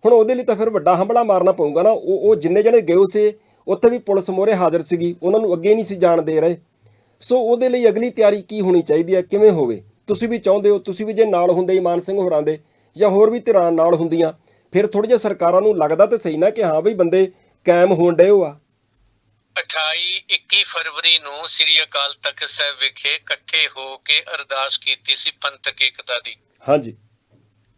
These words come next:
Speaker 2: ਵੀ ਆਪਣੀ ਹੰਗਤਾ ਨੂੰ ਛੱਡ ਕੇ ਆਓ, ਸਾਰੇ ਇੱਕ ਪਲੇਟਫਾਰਮ ਤੇ ਇਕੱਠੇ ਹੋਈਏ ਤਾਂ ਕਿ ਅਸੀਂ ਗੈਰ ਕਾਨੂੰਨੀ ਚੋਣਾਂ ਜੇ ਅਸੀਂ ਨਹੀਂ ਕਰ ਸਕਦੇ ਤੇ ਇਹ ਬਾਦਲ ਕੇ ਕਿਵੇਂ ਕਰ ਸਕਦੇ ਆ?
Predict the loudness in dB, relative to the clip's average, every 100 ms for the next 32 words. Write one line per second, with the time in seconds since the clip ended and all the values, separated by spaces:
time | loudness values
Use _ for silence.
0 | _ -2 0 -2 -8 -8 -6 -2 -2 -2
1 | -6 -8 -8 -8 -8 -8 -8 -8 -8 -6
2 | -4 -2 -4 -8 -6 -6 -4 -6 -4 -6
3 | -8 -6 -4 -4 -4 -8 -8 -10 -8 -8
4 | -8 -12 -10 -10 -8 -4 -4 -4 -6 -8
5 | -4 -2 -2 -2 -2 -4 -10 -18 -20 _
6 | _ -6 -4 -4 -6 -12 -12 -12 -12 -6
7 | -2 0 -2 -6 -6 -6 -4 -2 -2 -4
8 | -6 -14 -20 _ _ 0 0 2 0 -4
9 | _ _ -10 -8 -2 -2 0 -2 -4 -8
10 | -8 -6 -6 -6 -6 -6 -4 -6 -4 -4
11 | -2 -4 -4 -8 -6 -6 -6 -6 -6 -6
12 | -6 -8 -6 -6 -6